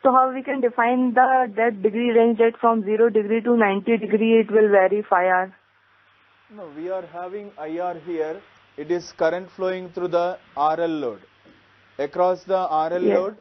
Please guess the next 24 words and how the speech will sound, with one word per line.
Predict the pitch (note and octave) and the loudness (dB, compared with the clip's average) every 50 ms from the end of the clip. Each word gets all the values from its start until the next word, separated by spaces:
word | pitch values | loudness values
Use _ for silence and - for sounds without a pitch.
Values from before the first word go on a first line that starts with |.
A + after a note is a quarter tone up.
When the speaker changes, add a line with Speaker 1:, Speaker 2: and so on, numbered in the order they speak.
| _ - | _ -8
Speaker 2:
voltage | C#3+ D3 D#3+ E3 E3 D#3+ F3+ F3 F3 E3 | -4 -2 -2 -2 -4 -6 -6 -6 -4 -2
is | F3+ F3+ F3+ F3 - | -4 -4 -4 -6 -10
V | D#3+ E3 D#3 D3 | -10 -8 -6 -4
R. | C3+ A#2+ G#2 G2 - _ _ _ _ _ _ _ _ _ _ _ _ | -4 -4 -6 -8 -12 _ _ _ _ _ _ _ _ _ _ _ _
You | D#3 F3 F3+ | -6 -6 -4
know, | F#3 F#3+ G3 | -2 -2 -2
for | F#3 - - F3+ F3 | -2 -2 -2 0 0
R | E3 E3 E3+ F3+ F#3 | 0 0 -2 -2 -4
L | G3 G3 G3 F#3+ - - - - - - - - - | -4 -6 -6 -10 -12 -16 -20 -20 -20 -20 -20 -8 0
Speaker 1:
Hmm. | - G#3+ G3+ G3 | 2 2 2 2
Speaker 2:
combination, | E3 E3 E3 F3 F3 F3 E3+ E3 - - F3+ D3+ C3 A#2 A2 _ - | 0 -4 -6 -8 -12 -12 -12 -14 -12 -10 -10 -10 -10 -12 -18 _ -8
what | C3 C#3+ D#3 C#3 E3+ | -6 -4 -4 -4 -4
is | F#3 F3 F3 | -6 -6 -6
the | E3+ F#3 E3+ | -4 -6 -6
phase | F3 - E3+ E3+ E3+ D#3+ | -6 -6 -6 -6 -6 -6
relation? | E3+ E3 E3+ E3+ E3+ E3 D#3+ - - F#3 G3 A3+ C4 - - - - - _ _ | -6 -8 -6 -6 -6 -8 -8 -8 -8 -8 -8 -8 -10 -12 -16 -18 -20 -20 _ _
Current | - D#3 D#3 E3 F3 F3+ F3+ F3 | -2 -2 -2 -2 -2 -6 -6 -4
lags | F3+ F3 F3 E3+ E3+ - - | -2 0 0 -2 -4 -8 -6
voltage | E3 D#3+ D#3+ D#3+ D#3+ E3 F3 F3 D#3+ - E3 | -2 0 0 0 -2 -4 -6 -6 -8 -8 -4
by | D#3+ E3+ | -2 -2
an | D#3+ D#3+ D#3+ | -2 -2 -4
angle | D#3 D#3 D#3 D#3 D#3 E3 F#3 A3 A3+ A3 - | -6 -6 -6 -6 -6 -6 -6 -6 -8 -8 -4
phi | F3+ D#3+ D3 D3 | -4 -2 -2 0
R, | C#3+ B2+ A#2 - | -2 -2 -2 -4